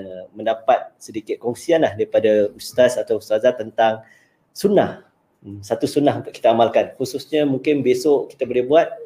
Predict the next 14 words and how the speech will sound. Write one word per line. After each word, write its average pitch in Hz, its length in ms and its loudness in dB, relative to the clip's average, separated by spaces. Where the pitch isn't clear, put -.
malam 113 240 0
ini 123 240 0
kita 120 80 -2
boleh 120 240 -2
buat, 151 180 2
dan 104 240 -6
atau 101 240 -4
hari-hari 110 400 -4
lain 110 160 -2
kita 101 160 -6
boleh 107 80 -8
buat. 98 240 -6
Satu 180 240 -8
sunnah 175 400 -2